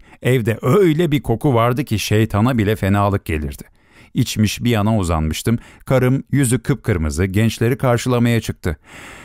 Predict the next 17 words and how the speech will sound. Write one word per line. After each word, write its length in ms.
Sözün 360
kısası, 560
rezalet, 880
tam 460
bir 140
rezalet 580
vesselam. 460
Şasa 400
gene 320
her 300
şeyi 300
hoş 260
gördü. 340
Boris, 320
"Evet, 280
bizim 320
Şasa 400